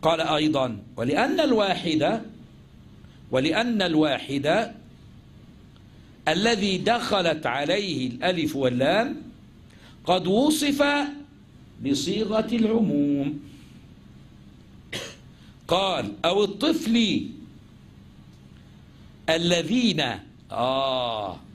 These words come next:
يبقى الطفل ده إيه؟ الطفل ده موصوف، "الذين لم يظهروا"، صفته، يعني الأطفال الموصوفون بهذه الصفات.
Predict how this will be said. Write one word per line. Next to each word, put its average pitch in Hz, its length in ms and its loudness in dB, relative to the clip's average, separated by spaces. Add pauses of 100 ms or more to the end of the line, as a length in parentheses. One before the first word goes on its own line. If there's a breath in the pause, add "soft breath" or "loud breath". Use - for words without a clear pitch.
(1200 loud breath)
يبقى 165 220 0
الطفل 220 380 0
ده 214 120 2
إيه؟ 226 380 2 (1400)
الطفل 135 320 -2
ده 170 100 4
موصوف، 180 640 -2 (1800 loud breath)
"الذين 214 460 2
لم 254 240 2
يظهروا"، 214 640 2 (140)
صفته، 180 600 -4 (1800 loud breath)
يعني 147 240 2
الأطفال 214 640 0 (320)
الموصوفون 190 1400 0
بهذه 160 580 0
الصفات. 110 680 -4